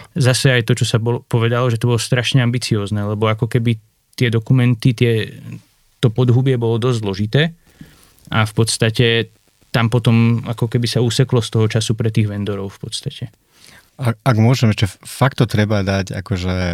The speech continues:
Speaker 2: e, z hlavy na nohy. Zopakujem to, čo som povedal v úvode, že takto rozsiahla zmena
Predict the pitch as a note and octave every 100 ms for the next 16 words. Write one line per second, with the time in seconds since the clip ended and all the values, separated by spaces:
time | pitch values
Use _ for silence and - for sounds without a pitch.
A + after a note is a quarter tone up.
0 | F2 A2+ _ _ - G#3 G3 A2+ F#2 F2
1 | E2 E2 E2 F#2 A2+ G2 F2+ G2+ E2+ F2+
2 | G#2+ - _ _ _ _ - - _ -
3 | - - - - _ _ - B2 C3+ C#3+
4 | - A#2 A#2 A#2+ A#2 G#2 G#2+ G#2 F#2+ F2
5 | F#2+ - G2+ G2 F2+ F#2 F#2 F2+ F2+ F2
6 | - - - B2 - - G2+ A#2+ - C3
7 | G#2 G2 F2 F2 F2+ F2 E2+ F#2+